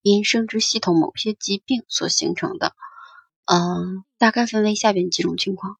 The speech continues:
第一个就是精神要素，因为性的要求过分激烈，不能抑制，特别是在睡觉前、私淫之时的性兴奋，长期呢，使性生活中枢神经遭到影响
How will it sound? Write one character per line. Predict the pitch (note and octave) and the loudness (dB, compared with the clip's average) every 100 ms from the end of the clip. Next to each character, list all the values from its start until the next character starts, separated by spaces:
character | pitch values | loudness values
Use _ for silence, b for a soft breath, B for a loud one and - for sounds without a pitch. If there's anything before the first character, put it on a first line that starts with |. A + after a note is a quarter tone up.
| _ | _
第 | A#3+ | 0
一 | |
个 | A#3+ G#3+ | 2 2
就 | F#3+ | 2
是 | F3 | 0
精 | - A#3 | 0 0
神 | - F3+ | 0 0
要 | F#3+ F#3+ | -2 -4
素， | - - - _ _ B B B B B B _ _ | -4 -4 -4 _ _ B B B B B B _ _
因 | - C4 B3 | 4 6 6
为 | B3 | 4
性 | - - B3 | 4 4 2
的 | F#3+ | 2
要 | F#3+ G3 | 2 0
求 | - | -2
过 | G3+ G#3+ | -2 -2
分 | - G#3+ | -2 -4
激 | - A#3+ | -2 0
烈， | B3+ A3+ - - | 0 -2 -4 0
不 | G3 | 0
能 | F#3+ G3 | 2 0
抑 | G#3+ G#3+ | -2 -4
制， | - - - _ - | -2 -4 -4 _ -6
特 | G3+ | -4
别 | F#3+ | -2
是 | G3 - | -2 -2
在 | - F3 - | 0 0 0
睡 | - G#3+ | -2 -2
觉 | A3+ A3 | -2 0
前、 | - - G3 G3 A#3+ - - | -2 0 0 0 -2 -6 -6
私 | - - G3+ | -4 0 0
淫 | F#3+ G3 | 0 -2
之 | G3+ | -2
时 | G3 - | 0 -2
的 | - G#3 | -2 -2
性 | G#3 | -2
兴 | G#3 A#3 A#3 | -2 -2 -2
奋， | A3+ - _ B B B B _ - | -4 -4 _ B B B B _ -2
长 | F3 F#3 F#3+ | 0 0 0
期 | - B3 A#3+ | 0 2 2
呢， | A3 G#3+ _ _ _ | 0 -4 _ _ _
使 | - - - | -6 0 0
性 | - - G#3 | -2 -2 0
生 | G3+ G3+ | 0 2
活 | F#3+ F#3+ | 2 0
中 | A3 A3 | 0 -4
枢 | - A3+ | -4 -6
神 | - F#3 | -2 -2
经 | F#3+ A#3 - | -2 -6 -2
遭 | A3 G#3+ | 0 2
到 | F#3+ | 2
影 | F3 G3 | 0 -4
响 | - | -6